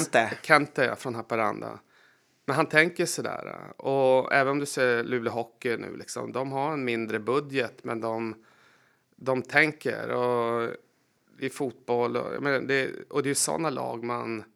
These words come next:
Speaker 2: gillar jämfört med de här, eh, arab- och, eh, ryss-, eh, ryska oligarkpengar, eh,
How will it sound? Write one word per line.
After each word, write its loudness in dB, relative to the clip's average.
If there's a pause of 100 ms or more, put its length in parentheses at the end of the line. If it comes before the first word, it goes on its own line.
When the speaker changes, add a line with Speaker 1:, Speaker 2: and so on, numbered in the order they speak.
(600)
Speaker 2:
gillar 4
jämfört -2
med 0 (420)
de -6
här, -2
eh, -2
arab- 2
och, -2 (840)
eh, -8
ryss-, 2
eh, -4
ryska 0
oligarkpengar, 0 (560)
eh, -4